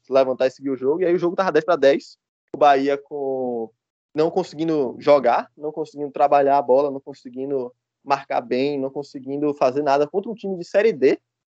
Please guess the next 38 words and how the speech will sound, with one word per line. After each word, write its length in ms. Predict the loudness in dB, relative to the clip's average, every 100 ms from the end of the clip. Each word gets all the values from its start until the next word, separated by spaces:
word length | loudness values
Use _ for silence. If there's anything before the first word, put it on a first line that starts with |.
| -8
não 80 | 0
conseguia 340 | 0 0 0
com 220 | 2 2
um 80 | 2
a 60 | 0
menos. 580 | 0 0 0 -4 -10 _ _ _ _
E 40 | 4
aí, 120 | 4
quando 220 | 4 -2
ficou 300 | -4 -8 -10
com 100 | -6
um 40 | -4
a 60 |
mais, 400 | 0 2 0 -2
e 80 | -12
quando 220 | -10 -10
ficou 260 | -10 -4 -4
o 60 | -4
jogo 160 | -6
empatado, 420 | -4 -4 -2 -2
aí 80 | -2
que 140 | -4 -2
piorou 280 | 4 6 6
de 100 | 4
vez, 260 | -2 -2
né? 80 | -4
O 40 |
Bahia 240 | 0 0 0
não 80 | -4
conseguiu 500 | -10 -6 -4 -4 -8 _ _ _ -4
criar 220 | 0 2
mais 220 | 2 0
nada, 360 | 2 0 0 -6 _ _ _
até 380 | -2 -2 2 0
que 340 | 0 -8 -12 -12
chegou 340 | _ -4 -2
o 40 | 0
momento 360 | 0 -2 -6